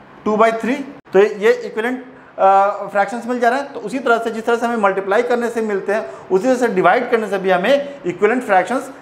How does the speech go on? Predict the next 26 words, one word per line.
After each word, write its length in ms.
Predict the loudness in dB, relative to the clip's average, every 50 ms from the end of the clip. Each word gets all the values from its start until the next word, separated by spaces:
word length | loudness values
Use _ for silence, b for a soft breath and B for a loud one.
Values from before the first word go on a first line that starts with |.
| B -6
मिल 300 | 0 2 4 4 4 4
जाएंगे। 500 | 4 4 2 2 -2 -6 -10 -14 -16 -18 -20 -20 _ _ 2 4
एक 120 | 4 6 6
काफ़ी 280 | 6 6 4 4 4
interesting 460 | 4 4 4 4 2 2 0 -4 -4
चीज़ 180 | -2 -2 -2 2
मैं 120 | 2 2
आपको 200 | 2 4 2 0
बताने 460 | 0 -2 -4 -4 0 2 2 2 4 4
जा 120 | 4 4
रहा 120 | 4 0
हूँ। 140 | -4 -8 -12 -12 -2 0
अब 100 | 2 4
आप 180 | 4 4 2 0 -2
ये 80 | -8
देख 140 | -6 -6 -4
रहे 80 | -4 -4
हो 60 | -6
कि 120 | -6 -8
ये 60 | -8 -8
सारे 400 | -4 0 0 2 2 0 0 -2
numbers 500 | -2 -2 -2 0 0 0 0 -2 -6 -14 -18 -20 -20 -18 -18 -18 -16 -12 -12
equivalent 460 | -12 -4 0 0 2 2 0 0 -2
numbers 400 | -2 -2 0 0 0 -2 -2 -6
हैं, 200 | -12 -14 -12 -8 -4
right? 360 | -2 -2 -2 -2 -6 -10 -18